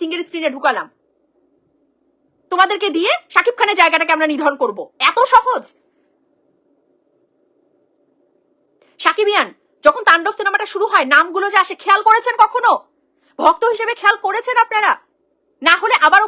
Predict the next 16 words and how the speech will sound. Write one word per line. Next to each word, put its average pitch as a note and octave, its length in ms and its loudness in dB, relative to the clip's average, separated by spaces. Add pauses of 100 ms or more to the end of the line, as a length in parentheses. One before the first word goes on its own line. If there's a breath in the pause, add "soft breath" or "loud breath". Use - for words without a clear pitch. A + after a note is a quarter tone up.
খেয়াল E4 240 0
করে D#4+ 200 -8
দেখুন, B3 220 -14 (1040)
যখন E4+ 240 2
প্রোডিউসারের A4 480 -2 (120)
নেম F4+ 220 -6
প্লেটটা G4+ 360 -2
আসে E4 200 -6 (360)
পুরো F#4+ 220 -2
ব্ল্যাকের D#4+ 380 0
মধ্যে, D#4+ 260 -6
প্রোডিউসারের G#4 500 -2
নেম E4 200 -4
প্লেট, B3+ 200 -4 (640 soft breath)
যখন F4+ 180 4 (100)
ডিরেক্টরের A4+ 480 2